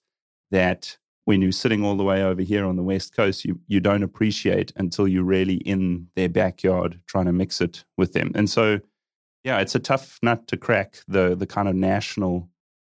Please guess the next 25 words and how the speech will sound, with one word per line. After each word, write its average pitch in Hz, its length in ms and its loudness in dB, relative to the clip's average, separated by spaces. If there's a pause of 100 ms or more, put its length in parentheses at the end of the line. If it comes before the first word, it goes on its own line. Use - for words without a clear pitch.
(120)
platform 90 600 -2 (160)
is 92 140 0
a 87 60 -2
tough - 400 -2 (320)
space 95 300 0
to - 100 -12
play 101 260 0
in. - 180 -4 (600)
But 101 260 0
that's 135 260 0
not 123 220 2 (160)
the 107 120 0
game 104 260 0
that 90 120 -6
we're 110 260 2
in. 87 180 -2
I 87 60 -6
mean, 92 180 -4
I 92 60 -4
think 98 360 -4
obviously 104 360 0
we're 95 120 2
a 90 40 0
national 95 380 -2
platform, 95 600 -2